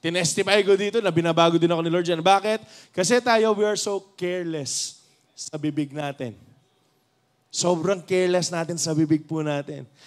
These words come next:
And hindi natin alam that every time na meron tayong nasasabi na hindi akma sa salita ng Lord, we're opening doors for Satan and his demon. Ganito kabigat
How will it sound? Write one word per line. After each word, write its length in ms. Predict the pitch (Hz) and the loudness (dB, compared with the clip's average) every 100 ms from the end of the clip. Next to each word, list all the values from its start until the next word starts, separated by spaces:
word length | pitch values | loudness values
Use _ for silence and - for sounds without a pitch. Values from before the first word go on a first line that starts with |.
| - - | -20 -6
And 160 | 160 170 | -4 -2
hindi 300 | 170 165 185 | -2 -2 0
natin 320 | 180 175 175 | 0 -2 -2
alam 340 | 165 175 160 139 | 0 0 0 -2
that 160 | 147 - | -4 -2
every 320 | 147 165 190 | 0 0 0
time 320 | 180 185 185 170 | -2 -2 0 0
na 80 | |
meron 180 | 160 160 | 0 -2
tayong 240 | 156 160 156 | -2 -4 -4
nasasabi 680 | 147 143 160 160 156 143 131 - | -4 -2 0 0 0 -4 -6 -16
na 80 | - | -4
hindi 300 | 143 151 170 | -2 2 2
akma 240 | 165 160 160 | 2 -2 -6
sa 80 | |
salita 320 | 135 156 147 151 | -4 -6 -2 -2
ng 140 | 151 | -2
Lord, 160 | 147 147 | -2 0
we're 180 | 135 139 | 0 0
opening 460 | 151 151 175 165 | -2 0 -2 -2
doors 240 | 143 147 147 | -2 -2 -4
for 240 | - 143 | -8 -8
Satan 400 | 139 151 143 135 | -6 -6 -6 -6
and 100 | 135 | -6
his 140 | 139 | -6
demon. 420 | 135 135 135 147 - _ _ _ _ _ _ _ _ _ | -4 -4 -4 -8 -14 _ _ _ _ _ _ _ _ _
Ganito 480 | - 156 180 190 214 | -4 -2 0 0 0
kabigat 640 | 170 131 156 139 190 233 | 0 0 0 4 6 6